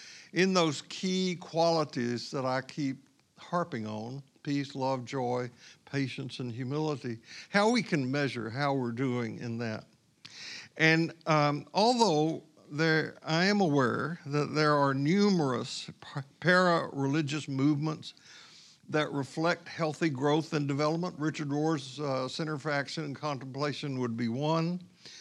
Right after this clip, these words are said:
Ilia Delio Amiga's Foundation would be one. These really don't get the attention they deserve in our culture.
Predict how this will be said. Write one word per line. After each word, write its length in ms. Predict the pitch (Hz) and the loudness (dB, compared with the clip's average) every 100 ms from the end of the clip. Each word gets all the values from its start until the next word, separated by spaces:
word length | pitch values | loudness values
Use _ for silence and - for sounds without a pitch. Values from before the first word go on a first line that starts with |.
| - _ - | -20 _ 2
Ilia 340 | 156 156 151 | 4 6 6
Delio 580 | 139 143 147 139 143 139 | 6 4 6 4 4 4
Amiga's 640 | 139 156 143 147 139 - | 4 4 4 2 0 -2
Foundation 720 | 160 147 135 143 131 151 139 | 0 2 4 2 2 -2 -2
would 180 | 135 127 | -2 -2
be 140 | 131 127 | 0 0
one. 520 | 135 139 147 165 165 - - - - - _ _ | 0 -2 -2 -4 -8 -14 -20 -20 -20 -20 _ _
These 240 | 254 294 165 | 2 4 4
really 260 | 180 175 | 4 4
don't 460 | 117 147 156 127 113 | 4 2 0 0 0
get 320 | 139 151 139 | 2 0 -2
the 140 | 139 | -4
attention 580 | 127 - 147 135 147 139 | -4 -4 -4 -4 -6 -4
they 160 | 131 123 | -2 -2
deserve 580 | 120 113 135 139 143 139 | -2 -2 0 0 0 0
in 120 | 127 | 0
our 180 | 120 120 | -2 -4
culture. 600 | - 151 143 - 147 | -2 -2 -2 -4 -8